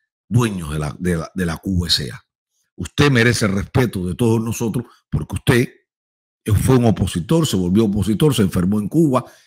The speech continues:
y fíjese la, fíjese la consideración de Castro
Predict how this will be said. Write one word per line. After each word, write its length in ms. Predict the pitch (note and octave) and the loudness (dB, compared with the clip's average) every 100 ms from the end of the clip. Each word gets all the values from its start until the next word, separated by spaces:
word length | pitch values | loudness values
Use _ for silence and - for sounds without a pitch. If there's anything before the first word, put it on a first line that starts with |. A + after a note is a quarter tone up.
| _ _ | _ _
y 400 | C3 B2 - _ _ _ | 4 4 2 _ _ _
fíjese 600 | C3+ D3 G#2 D#2+ - - _ _ _ _ - | 2 4 4 0 -6 -12 _ _ _ _ -2
la, 420 | A2+ A2+ - - | 2 2 0 -10
fíjese 440 | - D#3+ C3+ - A2 | 2 4 4 2 0
la 140 | G#2+ | 2
consideración 680 | G#2+ G#2 G#2 G2 F#2+ C3 C#3+ | 0 2 4 4 2 2 2
de 120 | C#3+ | 2
Castro 460 | D3+ C#3+ - E2 | 2 -2 -4 -14